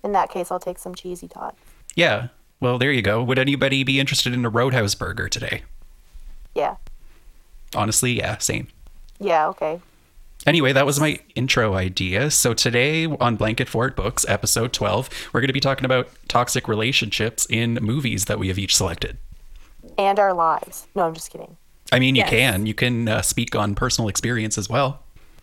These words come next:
Speaker 3: We're going to give a rundown of every toxic man we've ever encountered.
Speaker 1: Starting with Gabe. I'm just kidding. I love you.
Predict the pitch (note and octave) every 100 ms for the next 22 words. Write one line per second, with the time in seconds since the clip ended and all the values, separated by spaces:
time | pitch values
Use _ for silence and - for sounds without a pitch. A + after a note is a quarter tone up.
0 | - C#4 C4+ C#4 C#4+ B3+ B3 A3 A#3 A3
1 | A3 - A3+ A3+ A3+ G#3+ - - A3+ G#3+
2 | - G#3+ - G#3+ G3+ G#3 A3 G#3+ G#3+ -
3 | - G3+ A3+ B3 - - - - - -
4 | - - G#3 G#3 G3+ - F#3+ F3 E3 -
5 | - A3 G#3+ - G#3+ F3+ E3+ - - E3
6 | D3+ C#3+ E3+